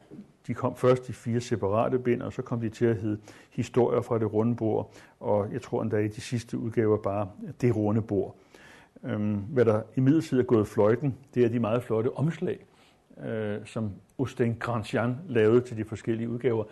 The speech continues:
og som alle sammen indeholder skyer, øh, som en slags modbillede til, øh, det menneskelige, som en forjættelse, øh, om en højere anden verden.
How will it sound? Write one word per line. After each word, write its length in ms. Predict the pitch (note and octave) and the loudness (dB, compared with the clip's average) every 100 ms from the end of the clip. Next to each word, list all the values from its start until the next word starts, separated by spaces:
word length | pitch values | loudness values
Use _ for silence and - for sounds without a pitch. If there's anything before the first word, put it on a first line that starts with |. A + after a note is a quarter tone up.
| - - | -14 -16
og 100 | - | -8
som 160 | - A#2+ | -2 0
alle 180 | A#2 B2+ | 2 2
sammen 360 | A#2 A2+ B2+ | 0 0 2
indeholder 420 | C3 C#3 A#2+ A#2 | 4 4 6 4
skyer, 480 | A2 - D3 D#3 C#3 - - - - _ C#3+ | 4 0 0 2 0 -4 -20 -20 -20 _ -6
øh, 140 | B2 | -6
som 180 | - C3+ | -4 -4
en 100 | B2 | -4
slags 240 | A#2+ A2+ | -4 -2
modbillede 580 | B2 B2 D3 D#3+ A#2 G#2 | 4 4 6 6 6 4
til, 340 | - A2+ G#2 A2+ - | 4 2 2 -2 -6
øh, 80 | A2+ | 0
det 120 | B2+ A#2 | 4 4
menneskelige, 560 | G#2 B2 - A#2 G#2+ - - - | 4 2 0 0 -2 -6 -18 -12
som 240 | - A#2+ - | -2 0 2
en 280 | B2+ A2 - - - - | 4 4 0 -14 -20 4
forjættelse, 720 | C#3+ A#2 A#2 A#2+ C#3 B2+ A2 - | 6 8 6 6 4 4 2 -2
øh, 220 | - B2+ A2 | -10 -8 -6
om 160 | C3+ A#2+ | -4 -2
en 100 | A#2 | -2
højere 560 | - A2+ A#2+ B2 A2 - | 4 6 8 8 6 2
anden 480 | B2+ A2 A#2+ C3 - | 2 4 4 4 0
verden. 420 | B2+ A2+ A2 A2 | 0 0 0 -4